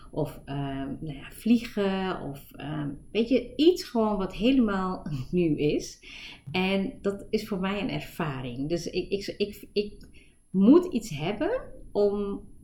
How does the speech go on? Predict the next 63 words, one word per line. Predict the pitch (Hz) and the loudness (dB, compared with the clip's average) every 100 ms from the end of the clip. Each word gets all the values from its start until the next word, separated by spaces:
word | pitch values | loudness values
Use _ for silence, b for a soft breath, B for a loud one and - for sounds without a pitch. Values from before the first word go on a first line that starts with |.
| 202 | -6
ja, | 185 | -4
naartoe | 170 - 247 | -6 -2 -2
te | 226 | -2
leven. | 143 127 127 - | -6 -6 -8 -8
En | 151 | -6
dat, | 180 180 | -4 -4
dat | - 190 | -6 -6
hoeft, | - 262 - - | 0 0 -2 -6
nou | 208 156 | -4 -4
ja, | 147 | -4
vorig | - 262 247 | 0 0 0
jaar | 196 170 | -4 -4
bijvoorbeeld | 160 147 165 160 - | -6 -6 -6 -8 -6
was | 170 170 | -8 -6
dat | 160 | -6
niet | 208 - | -6 -4
per | 175 | -6
se | 151 139 | -4 -6
vakantie. | 165 - 208 247 277 269 | -8 -6 -2 0 0 -2
Vorig | 196 185 - | -4 -6 -6
jaar | 170 | -6
leefde | 165 160 160 | -4 -6 -8
ik | - | -6
heel | 170 - | -6 -4
erg | 175 160 - | -6 -6 -6
toe | 175 165 | -6 -4
naar | 156 151 - - - - | -4 -4 -8 -16 -18 0
dingen | 185 175 | 0 2
doen | 175 170 | 0 -2
in | 165 | -2
mijn | 160 | 0
business, | 156 170 - 165 156 | 0 0 -2 -6 -4
heel | 185 | -6
erg | - 175 | -6 -10
groeien. | - - 175 170 160 156 B B B | -8 2 2 2 0 -6 B B B
Nou, | - 175 | -6 -4
en | 170 | 2
dit | 226 | 2
jaar | 220 185 | 2 -2
heb | 180 | -2
ik | 185 | -4
wel | 180 | -2
echt | 175 175 - | -4 -4 -4
zoiets | 180 170 | -4 -4
van, | 226 | -2
nou, | 269 320 | 0 0
ik | 156 | -4
vind | 156 | -8
het | 143 | -6
eigenlijk | 147 147 160 151 | -8 -8 -10 -8
wel | 151 | -8
fijn | 147 156 156 160 | -6 -6 -4 -4
om | 165 | -6
me | 165 | -6
wat | 165 170 | -6 -4
meer | 165 165 | -4 -4
te | |
richten | 170 170 - - | -6 -8 -10 -10
op | 165 | -6
die | 151 - | -6 -6
ontspanning | 170 - - 254 247 147 143 | -8 -10 -6 0 2 0 -2
of | 151 | -4
dingen | - 156 151 | -4 -2 -2